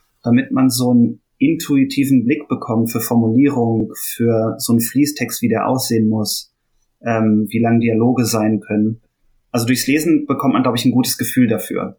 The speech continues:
wie man einen Roman aufbaut. Und dann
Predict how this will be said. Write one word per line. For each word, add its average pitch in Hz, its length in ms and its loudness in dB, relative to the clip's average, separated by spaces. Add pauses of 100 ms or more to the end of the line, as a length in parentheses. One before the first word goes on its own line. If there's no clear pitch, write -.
(140)
wie 110 100 -2
man 107 120 2
einen 104 80 2
Roman 104 360 0
aufbaut. - 520 -8 (720)
Und 120 280 0
dann 185 520 0